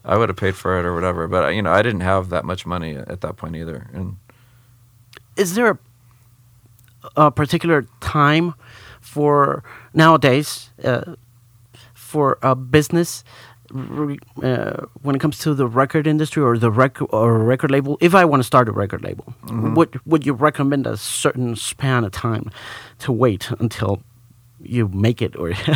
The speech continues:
Speaker 2: <laughs>
Speaker 1: There's no way to know. <laughs> I mean, it's different for everybody, yeah.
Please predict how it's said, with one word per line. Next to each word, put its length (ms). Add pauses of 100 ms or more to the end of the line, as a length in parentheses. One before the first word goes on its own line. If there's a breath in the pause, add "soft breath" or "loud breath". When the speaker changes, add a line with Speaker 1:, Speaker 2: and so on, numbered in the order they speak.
(120)
Speaker 2:
<laughs> 340
Speaker 1:
There's 340
no 160
way 140
to 100
know. 220
<laughs> 60
I 220
mean, 100
it's 160
different 380
for 80
everybody, 460
yeah. 180